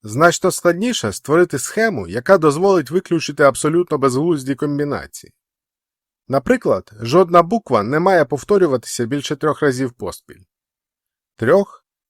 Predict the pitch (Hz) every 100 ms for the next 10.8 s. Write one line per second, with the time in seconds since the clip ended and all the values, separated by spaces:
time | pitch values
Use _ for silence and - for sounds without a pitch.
0 | _ 131 175 196 175 175 - 170 190 170
1 | - 170 160 180 175 151 127 196 233 -
2 | _ _ _ _ _ _ _ _ _ 202
3 | 240 170 - 196 214 220 160 87 _ _
4 | _ _ _ _ 240 202 180 214 240 127
5 | - 151 208 - 190 165 147 165 180 190
6 | 147 165 185 - 180 175 87 - - -
7 | 160 185 180 165 185 180 156 185 180 165
8 | 160 - 170 135 80 - - _ _ _
9 | _ _ _ _ _ _ _ _ 110 165
10 | 226 226 254 233 123 87 85 -